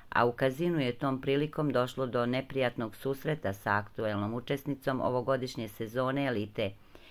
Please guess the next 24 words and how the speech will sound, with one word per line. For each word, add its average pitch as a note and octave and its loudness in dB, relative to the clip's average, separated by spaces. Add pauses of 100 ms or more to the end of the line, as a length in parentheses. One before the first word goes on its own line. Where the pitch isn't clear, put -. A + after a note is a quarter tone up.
(160)
Jovanom C3 4
Tomić C3+ 0
Matorom, G#2+ 2 (380)
koja E3+ 4
je E3+ 6
nakon C#3 2
toga C3+ 2
završila A#2+ -2
u A2+ -4
suzama. G2 -4 (440)
Sinoć B2+ -2
je B2 0
u - 2
emisiji C3+ 0
Pitanje A#2 0
gledalaca A#2+ 0 (360)
Matora E3+ 2
dobila C3+ 2
pitanje D#3 2
vezano B2+ 4
upravo D3+ 0
za A#2+ 0
ovaj A2+ 4
susret. G#2 -6